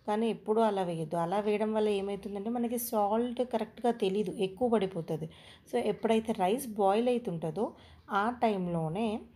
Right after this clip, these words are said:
మనం సాల్ట్ వేసుకోవాలి. So సాల్ట్ కూడా చూసి వేసుకోండి, ఎందుకంటే మనం దీంట్లో రాగి పిండి కలుపుతాం కాబట్టి సాల్ట్ చూసి వేసుకోండి.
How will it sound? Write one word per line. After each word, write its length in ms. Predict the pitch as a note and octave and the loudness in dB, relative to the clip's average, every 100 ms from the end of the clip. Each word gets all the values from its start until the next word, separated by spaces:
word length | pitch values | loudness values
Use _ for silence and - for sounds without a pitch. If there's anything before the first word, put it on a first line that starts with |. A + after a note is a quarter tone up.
| - - G3+ | -20 -12 -4
మనం 440 | G#3 A#3 B3 G4 - | 0 2 0 -4 -10
సాల్ట్ 440 | - A#3+ G#3 G3 A3+ | -4 4 4 4 2
వేసుకోవాలి. 720 | G3+ E3 - D#3 D3+ D#3 - - - - - - - - - - - | -2 -2 -8 -6 -4 -6 -12 -20 -20 -20 -20 -20 -20 -20 -20 -18 -6
So 100 | G#3+ | -4
సాల్ట్ 440 | G#3+ G3 F#3 G3 - | -2 2 2 2 0
కూడా 140 | A3 | 0
చూసి 460 | C4+ - A3+ A#3 C4 | 0 -2 -2 0 2
వేసుకోండి, 760 | G#3+ E3+ - F3+ E3 D#3 G#3 B4 - - - - - - - | 2 2 -2 -2 0 0 0 -2 -4 -12 -12 -14 -14 -12 -6
ఎందుకంటే 440 | G3 G3 F#3+ F#3+ | -4 -2 -2 0
మనం 260 | C4+ A3 G#3 | 2 2 0
దీంట్లో 260 | F#3+ F#3 | -2 0
రాగి 320 | F#3 F3 F3 F3 | 2 2 0 -2
పిండి 300 | G3+ F#3 F3+ | -2 -2 -2
కలుపుతాం 560 | E3+ D#3+ D#3+ F3 E3 | -2 -4 -2 -2 0
కాబట్టి 500 | D#3+ D#3+ D#3+ E3+ D#4 | -2 -4 -6 -8 -10
సాల్ట్ 520 | E4+ A#3+ G3+ A3+ - | -6 -2 0 -2 -2
చూసి 220 | A#3 A3 G3 | -2 -2 -2
వేసుకోండి. 580 | E3+ E3 - D3+ D3+ | -2 -4 -6 -6 -6